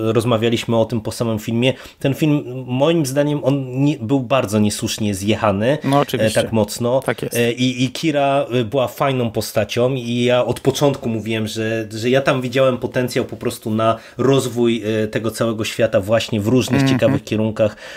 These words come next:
Speaker 1: e, z tymi postaciami, które się tam nam pojawiły. I dla mnie, tak jak mówię, to jest naprawdę świetny news. Nie zakładałem, że, wiesz, że po tylu latach, e, po to sięgną, e, ale to może być naprawdę super rzecz, tym bardziej, że odpowiada za to Soul,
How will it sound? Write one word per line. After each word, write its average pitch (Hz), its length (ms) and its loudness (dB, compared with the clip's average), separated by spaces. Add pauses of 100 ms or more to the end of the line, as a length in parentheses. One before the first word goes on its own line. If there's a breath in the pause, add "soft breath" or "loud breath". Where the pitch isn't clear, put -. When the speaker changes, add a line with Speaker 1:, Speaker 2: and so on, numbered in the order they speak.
(140 loud breath)
Speaker 1:
e, 113 160 0
z - 80 -6
tymi 117 200 2
postaciami, 113 540 0
które 110 220 -2
się - 160 -4
tam 110 320 0
nam 110 240 0
pojawiły. 117 640 0 (720)
I 110 80 -2
dla 131 180 0
mnie, 131 220 2
tak 107 220 -2
jak 101 120 -6
mówię, 90 260 -2 (100)
to 135 260 0
jest 104 340 -2
naprawdę 95 460 -2
świetny 101 460 -2
news. 92 260 -2 (240 loud breath)
Nie 151 120 0
zakładałem, 139 600 0
że, 131 100 0
wiesz, 123 180 0
że 113 140 0
po 120 140 -6
tylu 127 260 0
latach, 117 420 -2
e, 110 520 -2
po 120 100 -2
to 117 100 -4
sięgną, 147 540 0 (400 loud breath)
e, 117 320 2
ale 135 220 2
to 139 160 0
może 123 240 2
być 110 480 -4
naprawdę 107 600 0 (260 loud breath)
super 135 440 0
rzecz, 165 220 -2
tym 196 140 0
bardziej, 156 260 0
że 170 100 0
odpowiada 143 440 0
za - 120 -2
to 180 120 0
Soul, 156 460 0